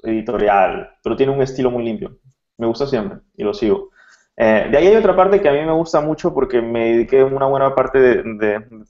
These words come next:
de, de mi vida laboral, que es al, al tema de la identidad corporativa, que justamente entre semana les había compartido algo, y creo que en este tema,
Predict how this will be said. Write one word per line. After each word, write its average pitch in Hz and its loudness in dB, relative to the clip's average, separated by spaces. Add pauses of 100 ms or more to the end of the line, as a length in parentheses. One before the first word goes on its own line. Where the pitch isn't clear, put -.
(120)
de, 110 -10 (160)
de - -14
mi 110 -10
vida 127 4
laboral, 117 2
que 120 -2
es 123 -6
al, 123 0
al 107 -2
tema 117 -6
de 120 -2
la 113 -4
identidad 110 -4
corporativa, 113 -8
que 139 -14
justamente 147 -4
entre 135 0
semana 127 -2
les 135 0
había 127 2
compartido 127 0
algo, 120 0 (420)
y 123 -10
creo 143 0
que 143 -2
en 131 0
este 135 -8
tema, 147 -4